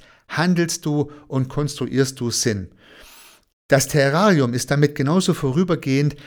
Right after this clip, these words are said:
wie das Bewegen des Würmchens im Terrarium. Luhmann sagt, vorübergehende Anpassung, das heißt vorübergehend,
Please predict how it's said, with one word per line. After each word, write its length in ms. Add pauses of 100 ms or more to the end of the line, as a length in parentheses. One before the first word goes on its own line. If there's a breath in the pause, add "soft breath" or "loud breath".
(120 loud breath)
wie 120
das 280 (440)
Bewegen 640
des 280
Würmchens 640 (140)
im 240
Terrarium. 880 (200 loud breath)
Luhmann 300
sagt, 380 (320 loud breath)
vorübergehende 920
Anpassung, 680 (140)
das 180
heißt 160
vorübergehend, 640